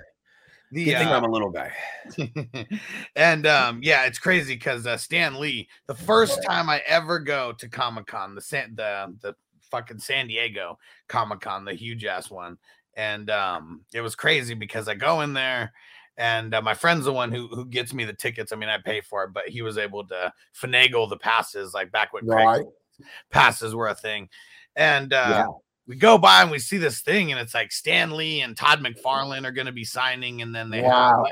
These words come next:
Speaker 2: and Todd McFarlane?
Speaker 1: and Todd McFarlane
Speaker 2: Oh my
Speaker 1: same
Speaker 2: God.
Speaker 1: time.
Speaker 2: Nerd, nerd alert. <laughs>
Speaker 1: <laughs>
Speaker 2: I
Speaker 1: And, and,
Speaker 2: Go
Speaker 1: uh,
Speaker 2: ahead.
Speaker 1: th-, it, it's, it's guitars, what it is. And so, you know, maybe not the best, like, item,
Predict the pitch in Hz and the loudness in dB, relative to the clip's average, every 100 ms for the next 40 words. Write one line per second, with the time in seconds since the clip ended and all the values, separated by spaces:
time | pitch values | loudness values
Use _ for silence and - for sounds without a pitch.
0 | 131 147 165 175 - 160 180 175 147 175 | 0 0 0 -4 0 0 0 -2 0 2
1 | 196 196 208 196 135 147 151 151 135 135 | 4 4 0 -2 -2 -2 -2 0 0 0
2 | 123 - 131 127 123 117 107 98 78 78 | -10 -2 0 0 2 2 2 0 -2 -4
3 | 104 117 104 82 101 151 175 110 139 185 | 0 0 0 -4 -6 -6 -6 -8 -4 0
4 | 277 320 294 247 233 233 247 - 117 - | 2 2 2 2 4 2 0 -6 -10 -6
5 | - 165 - 165 180 - 165 202 240 170 | -6 -4 -2 0 0 2 2 6 6 6
6 | - - - - - 185 - 156 160 156 | 2 -4 -16 -16 -8 -8 -2 0 4 6
7 | 151 - - - - 175 170 165 - 180 | 6 4 -4 -10 -6 -4 0 -2 0 -4
8 | 120 147 - 180 170 120 107 104 - - | -2 -8 2 6 6 4 -2 -8 -14 -10
9 | 147 170 143 135 127 113 107 104 131 131 | -2 -2 -2 -4 -4 -6 -8 -10 -8 -8
10 | 117 139 120 117 - 233 214 160 226 233 | -6 -4 -4 -4 -6 -2 0 2 2 2
11 | 220 190 - 123 147 151 - 131 113 127 | 2 0 0 -2 0 0 0 -2 2 2
12 | 147 107 98 | 2 0 -14